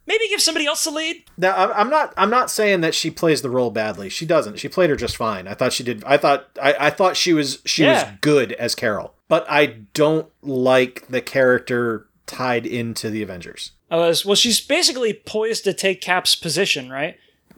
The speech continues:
Speaker 2: Why do you need any other Avengers?
Speaker 1: A-, afterwards?
Speaker 2: Yeah. Like,
Speaker 1: Uh,
Speaker 2: if
Speaker 1: yeah.
Speaker 2: you've got her, wh-, who else do you need?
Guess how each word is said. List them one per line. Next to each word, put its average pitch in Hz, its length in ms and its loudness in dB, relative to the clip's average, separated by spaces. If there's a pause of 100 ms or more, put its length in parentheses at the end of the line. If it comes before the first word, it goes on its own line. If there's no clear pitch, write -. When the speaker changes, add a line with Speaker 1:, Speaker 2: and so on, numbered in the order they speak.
Speaker 2:
Why 208 220 2
do 233 100 -6
you 226 200 0
need 208 400 0
any 185 240 0
other 180 280 2
Avengers? 160 580 -6 (180)
Speaker 1:
A-, 175 60 -4
afterwards? 214 800 -2
Speaker 2:
Yeah. 220 320 4 (500)
Like, 175 160 0
Speaker 1:
Uh, 190 40 -2 (120)
Speaker 2:
if 165 100 -2 (120)
Speaker 1:
yeah. - 40 -2
Speaker 2:
you've 190 180 0
got 226 220 0
her, 180 460 2 (140)
wh-, 151 320 -12
who 214 180 2
else 214 220 2
do 190 100 -4
you 175 160 0
need? 143 280 -6